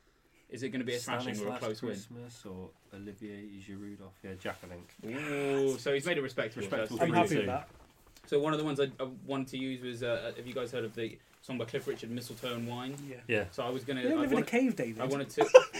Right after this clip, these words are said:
Speaker 1: All right.
Speaker 3: We heard of that song.
Speaker 1: All right, all right. Well, you hadn't heard of, uh, something. Uh, what was it? Joy to the World. Right. So... Um, <laughs>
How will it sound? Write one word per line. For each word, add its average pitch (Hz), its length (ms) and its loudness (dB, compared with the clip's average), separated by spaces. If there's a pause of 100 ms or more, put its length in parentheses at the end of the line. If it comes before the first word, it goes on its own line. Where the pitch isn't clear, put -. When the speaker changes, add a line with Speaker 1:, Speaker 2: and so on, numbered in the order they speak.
(100)
Speaker 1:
All - 120 4
right. 143 120 4
Speaker 3:
We 202 80 6
heard 185 160 10
of 165 60 6
that 160 160 8
song. 147 360 4
Speaker 1:
All 262 60 -2
right, 196 160 0
all 220 80 -2
right. 185 120 0
Well, 208 120 0
you 220 60 0
hadn't 226 160 2
heard 208 160 6
of, 180 160 -2
uh, 180 340 2
something. 175 240 -6
Uh, 156 100 0
what 170 100 -4
was 139 100 -6
it? 135 100 -6
Joy 147 220 -4
to 151 120 -4
the 135 60 0
World. 135 420 -2
Right. 123 240 -2
So... 131 220 2 (100)
Um, 131 100 10 (1040)
<laughs> - 420 2